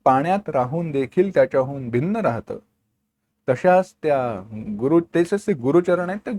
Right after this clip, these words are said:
त्या चरणांकडे वेधून घेणाऱ्या गुरुपादुका आहेत. म्हणजे कशा, तर संसारात राहूनही संसारापासून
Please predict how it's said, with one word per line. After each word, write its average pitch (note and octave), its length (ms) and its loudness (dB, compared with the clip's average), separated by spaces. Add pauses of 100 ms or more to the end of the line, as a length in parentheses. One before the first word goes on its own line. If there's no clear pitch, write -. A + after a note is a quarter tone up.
त्या E3+ 160 6
चरणांकडे D3+ 800 0
वेधून C#3+ 380 0
घेणाऱ्या B2 380 0
गुरुपादुका C#3 500 0
आहेत. - 80 -8 (1300)
म्हणजे F#3+ 300 2
कशा, A#2+ 320 0 (640)
तर F#3+ 140 2
संसारात F3 760 0
राहूनही D3+ 480 -2
संसारापासून C3+ 840 -2